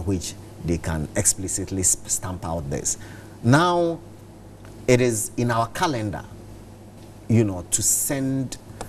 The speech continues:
the broadcasting law to Parliament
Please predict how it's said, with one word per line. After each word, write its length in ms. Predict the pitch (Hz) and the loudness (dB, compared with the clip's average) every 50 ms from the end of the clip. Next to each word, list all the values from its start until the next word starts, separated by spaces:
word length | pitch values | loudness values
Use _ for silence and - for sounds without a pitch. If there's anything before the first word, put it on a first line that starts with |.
| - - - - - | -14 -16 -10 -2 2
the 420 | 92 101 95 90 82 80 73 - - - - - - - - 90 | 2 4 4 2 0 -2 -4 -6 -8 -12 -14 -16 -16 -10 -6 4
broadcasting 640 | 87 120 127 - - - 110 104 - - 123 110 107 | 6 6 6 6 4 -2 -4 -4 -4 -4 -4 -2 0
law 380 | 101 101 101 90 76 64 - - - - - - - - - - - - - - - - - | 0 2 2 0 0 -2 -6 -12 -14 -16 -16 -16 -16 -16 -16 -16 -16 -16 -16 -16 -18 -2 2
to 140 | - - 95 - - | 2 2 2 0 -6
Parliament 720 | - 120 110 113 110 101 104 101 98 95 98 101 101 - | -4 -4 -2 -2 0 0 0 -2 -2 -2 -4 -4 -6 -8